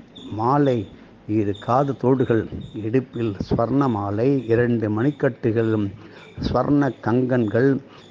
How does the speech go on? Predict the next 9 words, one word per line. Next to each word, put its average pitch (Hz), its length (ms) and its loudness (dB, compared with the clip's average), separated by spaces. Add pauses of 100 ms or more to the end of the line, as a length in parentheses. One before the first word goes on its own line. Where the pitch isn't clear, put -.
(120)
இரு 107 320 0
கால்களிலும் 117 760 0
கொலுசுகள், 120 680 2 (540)
திருவண்டயம், 127 840 4 (200)
மார்பிலே 117 600 0 (500)
மணிப்பவள 123 800 2
மாலை, 110 400 0 (100)
புஜத்தில் 123 680 0 (420)
வங்கி 113 580 0